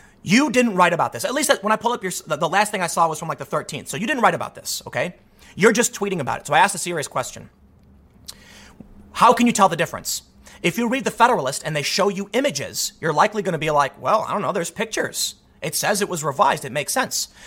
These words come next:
I had to not only read The Federalist, read the Daily Beast, I then had to pull up the Inspector General report to see if they followed standard procedure like the Daily Beast claimed, okay? It wasn't a simple snap of the fingers.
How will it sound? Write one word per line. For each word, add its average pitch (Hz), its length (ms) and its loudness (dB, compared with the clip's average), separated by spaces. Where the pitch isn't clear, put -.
I 226 100 6
had 285 140 6
to 208 80 -2
not 214 280 2
only 233 300 2
read 180 220 0
The 190 40 -4
Federalist, 180 540 2
read 202 140 -2
the 220 40 -6
Daily 185 220 -2
Beast, 156 240 -6
I 185 100 4
then 226 100 2
had 233 100 0
to 190 60 -4
pull 208 260 0
up 220 100 -2
the 180 80 -6
Inspector 196 420 0
General 170 280 0
report 196 500 2
to 202 80 -2
see 196 400 -6
if 175 140 -4
they 185 80 -2
followed 160 340 4
standard 147 360 -4
procedure 170 360 -4
like 151 80 -2
the 143 60 -10
Daily 143 180 -4
Beast 135 180 -4
claimed, 202 380 -2
okay? 208 400 0
It 202 140 -4
wasn't 240 280 2
a 208 40 0
simple 214 300 0
snap 185 320 -2
of 165 60 -8
the 156 60 -12
fingers. - 580 -4